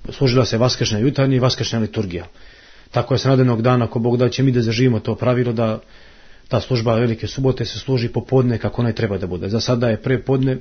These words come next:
a i najviše zbog praktičnih razloga, zbog djece i zbog nemoćnih ljudi, služi se prepodne. A inače, njena is-, istorijski moment je bio da se uvek služila popodne.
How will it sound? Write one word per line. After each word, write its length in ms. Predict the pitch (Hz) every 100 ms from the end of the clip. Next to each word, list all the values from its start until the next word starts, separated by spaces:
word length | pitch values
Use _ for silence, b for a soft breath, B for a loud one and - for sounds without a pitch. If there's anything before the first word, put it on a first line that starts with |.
| -
a 140 | 143
i 60 | 147
najviše 320 | 156 147 139
zbog 140 | 135
praktičnih 440 | 135 135 - - 123
razloga, 460 | 127 113 117 113 110 B B -
zbog 220 | 117 110
djece 320 | 120 - 117
i 40 |
zbog 260 | 110 110 - -
nemoćnih 480 | 120 117 110 113 107
ljudi, 360 | 139 127 127 B B B
služi 300 | - 135 117
se 120 | 107 120
prepodne. 580 | 117 101 98 87 - b b b
A 100 | -
inače, 300 | 123 123 -
njena 280 | 120 123 113
is-, 140 | 104 - - -
istorijski 540 | - - 135 123 - 113
moment 400 | 113 127 117 113
je 60 |
bio 140 | 113 127
da 120 | 123
se 140 | -
uvek 220 | 127 123
služila 400 | - 123 117 113
popodne. 520 | 110 95 - 85 69